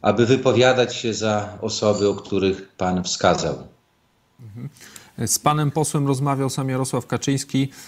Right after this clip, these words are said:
Speaker 2: Czy może nam pan powiedzieć, co panu powiedział na tej rozmowie?
Speaker 1: Rozmowa była bardzo potrzebna, ale szkoda, że ta rozmowa nie odbyła się kilka miesięcy temu,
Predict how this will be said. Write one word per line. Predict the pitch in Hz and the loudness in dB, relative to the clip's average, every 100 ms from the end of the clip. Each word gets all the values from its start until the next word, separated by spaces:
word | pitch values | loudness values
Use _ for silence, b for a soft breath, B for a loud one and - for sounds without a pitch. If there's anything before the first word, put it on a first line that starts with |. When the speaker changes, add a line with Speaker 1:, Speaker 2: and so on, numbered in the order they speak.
| B | B
Speaker 2:
Czy | - | -4
może | 123 123 | 0 0
nam | 135 131 | 0 0
pan | 143 127 | -2 -2
powiedzieć, | 131 135 131 - 117 120 | -2 -2 -2 -4 -4 -4
co | - 131 135 | 0 2 2
panu | 135 123 131 | 0 0 -2
powiedział | 127 120 123 120 131 | -2 -2 0 0 0
na | 123 | -2
tej | 131 123 | 0 0
rozmowie? | 120 117 117 113 131 147 b b b b _ _ _ _ _ _ _ _ _ _ _ _ _ _ _ | 0 0 0 0 0 -2 b b b b _ _ _ _ _ _ _ _ _ _ _ _ _ _ _
Speaker 1:
Rozmowa | 117 135 113 143 131 131 | 2 2 2 2 2 0
była | 120 120 117 - - | 0 0 0 -2 -6
bardzo | - 120 - 127 | 2 4 4 -2
potrzebna, | 127 - - 107 107 113 | -2 -2 -2 0 0 0
ale | 110 | 0
szkoda, | 110 - 139 120 | -2 0 2 2
że | 104 107 | 2 0
ta | 104 104 | 2 2
rozmowa | 104 104 104 107 107 104 | 4 0 2 2 2 0
nie | 101 110 | 4 2
odbyła | 104 107 107 | 4 2 2
się | 107 107 104 | 2 2 0
kilka | 101 - 113 110 107 | -2 -2 0 4 4
miesięcy | 107 - 104 98 107 | 4 4 0 0 -4
temu, | - 123 110 98 82 | 2 4 4 2 -2